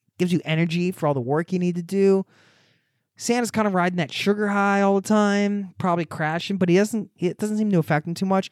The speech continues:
You know, this could go either way because it depends on your perspective. I like to have a, a, a little health, healthy food. I like, if I'm working a lot, to have something that's gonna stick to my ribs, gonna keep me full. But I also enjoy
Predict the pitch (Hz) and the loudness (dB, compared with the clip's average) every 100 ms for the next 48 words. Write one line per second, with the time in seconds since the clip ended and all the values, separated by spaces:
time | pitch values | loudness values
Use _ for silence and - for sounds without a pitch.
0 | - - - - _ - 196 220 208 254 | -20 -20 -20 -20 _ 2 6 6 4 2
1 | - 359 302 262 202 208 180 147 226 202 | 2 0 2 0 2 2 2 4 0 0
2 | 143 139 160 156 - 196 185 165 151 151 | -2 -2 -4 -6 -2 -2 -2 -4 -4 -6
3 | - 202 - 139 113 135 147 170 190 - | -2 -4 0 -2 0 -2 0 0 -2 -4
4 | 156 147 143 143 - 151 120 131 - 135 | -2 0 0 -4 -14 -12 -10 -12 -12 -14
5 | - 151 135 139 135 131 _ - 147 135 | -8 -6 -4 -2 -4 -4 _ -4 -2 -2
6 | 135 127 120 - 165 151 170 156 151 143 | -2 -2 -4 -4 0 2 2 0 0 0
7 | - 143 143 127 127 135 131 127 123 151 | -4 -8 -4 -2 -2 -4 -4 -4 -4 -4
8 | 143 127 135 127 120 - 120 - - - | -6 -6 -6 -6 -6 -4 -4 -4 -6 -4
9 | - 120 117 113 _ - - 127 117 143 | -4 -4 -4 -8 _ -20 -8 -6 -4 -8
10 | 202 - - - 127 - 135 131 - 127 | -8 -12 -14 -8 -8 -6 -8 -6 -6 0
11 | 139 185 - - _ _ - 262 254 247 | 0 -2 -10 -20 _ _ 0 4 4 2
12 | 262 233 233 226 214 214 | -2 0 4 4 4 0